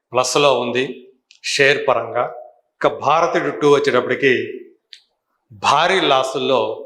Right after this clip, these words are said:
పయనిస్తూ ఉంది. కల్కి విషయానికి వస్తే, కల్కి ముప్పై రోజుల్లో నైజాం, అంటే తెలంగాణ ఏరియాలో తొంభై ఒక్క కోట్ల షేర్ను వసూలు చేసింది. ఇక్కడ మనకు తెలుసు, అది అరవై ఐదు కోట్లు పెడితే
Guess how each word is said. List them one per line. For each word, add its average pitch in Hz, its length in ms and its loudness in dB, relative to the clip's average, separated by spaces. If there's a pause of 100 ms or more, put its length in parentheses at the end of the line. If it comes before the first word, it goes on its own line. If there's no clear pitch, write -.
(200)
పయనిస్తూ 135 480 2
ఉంది. 110 360 -8 (1400)
కల్కి 170 280 2
విషయానికి 156 400 2
వస్తే, 131 520 2
కల్కి 139 560 0 (260)
ముప్పై 147 400 2
రోజుల్లో 139 880 0 (340)
నైజాం, 151 760 0
అంటే 131 160 -6
తెలంగాణ 147 640 0
ఏరియాలో 123 760 0 (400)
తొంభై 143 380 2
ఒక్క 143 200 -2
కోట్ల 143 380 -2
షేర్ను 156 560 0
వసూలు 123 320 -4
చేసింది. 123 540 -4 (600)
ఇక్కడ 135 180 2
మనకు 123 280 -2
తెలుసు, 131 200 -2
అది 123 240 0 (180)
అరవై 135 240 2
ఐదు 139 340 0
కోట్లు 143 260 -2
పెడితే 123 560 0